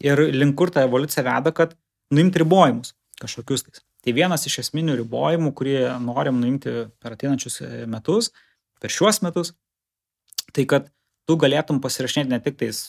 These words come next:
su Lietuva ar Balt-, ar Baltijos šalių gyventojų, bet kad galėtum, nu, realiai eiti Europą ir plačiau. Tai Lietuvos verslam, Lietuvos gyventojam duoti tą galimybę.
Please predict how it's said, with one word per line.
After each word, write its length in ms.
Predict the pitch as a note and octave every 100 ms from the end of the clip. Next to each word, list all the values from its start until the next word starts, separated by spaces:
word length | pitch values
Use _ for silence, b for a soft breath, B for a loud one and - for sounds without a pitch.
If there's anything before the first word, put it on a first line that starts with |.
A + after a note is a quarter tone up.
| _
su 220 | _ - A2
Lietuva 480 | C3+ C#3 B2 A#2
ar 80 | A2 -
Balt-, 360 | A2 A2+ B2 -
ar 100 | A2
Baltijos 380 | A#2+ B2+ - -
šalių 220 | A#2 D#3
gyventojų, 480 | G#3+ G#3+ G#3+ G#3 D3+
bet 140 | C3+
kad 140 | - C3+
galėtum, 380 | C3+ C#3+ C#3 C#3+ -
nu, 160 | - E3
realiai 360 | F#3+ F#3 F3 D#3
eiti 280 | C#3+ D3+ C3+
Europą 320 | C3 D3+ D3+
ir 80 | C3+
plačiau. 340 | C3 B2 A2+ G#2+ _ _ _ _ _ _ _ _ _ _ _ _ _
Tai 100 | B2 A#2+ A#2+ A#2 - _ -
Lietuvos 560 | B2+ B2+ C#3 F3 -
verslam, 540 | B2+ A#2+ - D#3 F3+ D3
Lietuvos 400 | B2 B2+ C#3 B2+
gyventojam 600 | A#2 C#3 G3+ G3+ F#3 D#3 C3+ A#2+
duoti 400 | A#2 E3+ D#3 -
tą 120 | A#2+
galimybę. 440 | A2+ A2 G#2+ B2